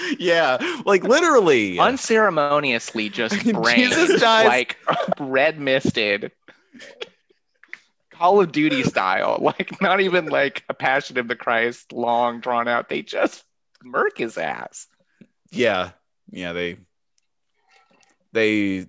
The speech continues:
Speaker 1: they literally vaporize him over and over again.
Speaker 2: <laughs>
Speaker 1: Um, uh, and it's at this point, uh, everybody, all the si-, all the geniuses get split up,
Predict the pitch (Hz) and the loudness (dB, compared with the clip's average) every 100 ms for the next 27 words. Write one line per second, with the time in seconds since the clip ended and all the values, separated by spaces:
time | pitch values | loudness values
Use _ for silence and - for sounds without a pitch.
0 | - 104 101 107 107 104 101 95 87 85 | -6 -4 -2 0 2 2 0 -4 -4 -6
1 | 82 80 85 95 82 80 82 80 80 80 | -6 -6 -6 -10 -10 -12 -12 -10 -10 -8
2 | 87 87 - - - 110 117 120 123 - | -8 -4 -4 -2 -2 2 2 2 -2 -4
3 | _ _ - - - - _ _ _ _ | _ _ -20 -16 -16 -18 _ _ _ _
4 | _ _ _ _ _ _ _ _ _ _ | _ _ _ _ _ _ _ _ _ _
5 | _ _ _ _ _ _ _ - 113 113 | _ _ _ _ _ _ _ -10 -6 -4
6 | 110 120 127 120 156 123 143 - - 143 | -4 -4 -4 -2 -2 0 0 0 -4 -2
7 | 127 123 120 120 117 - - _ _ 98 | 0 0 0 -4 -8 -18 -20 _ _ -8
8 | 101 98 98 98 95 95 87 76 - - | -6 -4 -4 -4 -4 -4 -6 -10 -12 -6
9 | 101 101 92 92 90 90 87 - 95 87 | -4 -4 -2 -2 -2 -4 -4 -2 -2 -2
10 | - 92 87 117 117 110 107 101 98 90 | -2 -2 -2 0 2 2 0 -4 -4 -4
11 | - 85 87 - 95 - - 101 92 82 | -2 -4 -4 -4 -2 -2 0 -2 0 0
12 | 78 - | -2 -6